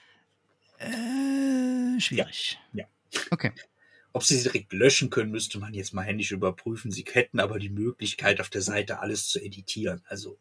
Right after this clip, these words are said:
Speaker 2: ne, vom Impressum weg und, ne,
Speaker 1: Auch das ist
Speaker 2: einstellen.
Speaker 1: ja schon schwierig, ne? Also,
Speaker 2: Natürlich.
Speaker 1: also wo hört's Vertrauen dann auf am Ende?
Speaker 2: Ja,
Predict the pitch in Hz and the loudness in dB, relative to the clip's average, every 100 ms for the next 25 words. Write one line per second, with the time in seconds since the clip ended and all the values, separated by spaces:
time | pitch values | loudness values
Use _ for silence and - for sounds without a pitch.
0 | - 135 135 101 98 98 - 107 - 101 | -2 -2 0 0 0 -4 -2 0 0 -2
1 | 95 104 - - 98 95 - - 107 127 | -2 -2 -4 -12 -10 -10 -8 -4 4 4
2 | - 143 165 170 - 131 - 117 110 120 | 6 6 8 8 10 8 10 6 6 6
3 | 110 98 87 - 123 131 131 135 127 127 | 6 4 0 2 4 6 8 8 6 4
4 | - - - _ _ 139 123 139 - 143 | -10 -14 -14 _ _ 2 6 4 4 4
5 | 151 139 147 147 - 139 - 123 139 147 | 8 10 8 8 4 2 4 4 8 8
6 | 123 123 135 190 - 143 120 123 113 147 | 6 6 8 6 6 2 6 4 4 0
7 | - | -4